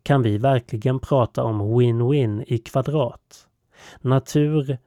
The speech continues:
rörelse, gemenskap med samma mål och bidrag till världens barn.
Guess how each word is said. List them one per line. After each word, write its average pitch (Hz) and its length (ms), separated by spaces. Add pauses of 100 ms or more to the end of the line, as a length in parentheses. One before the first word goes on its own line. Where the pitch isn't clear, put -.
rörelse, 117 840 (160)
gemenskap 123 880
med 104 240
samma 143 420
mål 120 380
och 123 140
bidrag 113 680
till 151 200
världens 110 600
barn. 107 380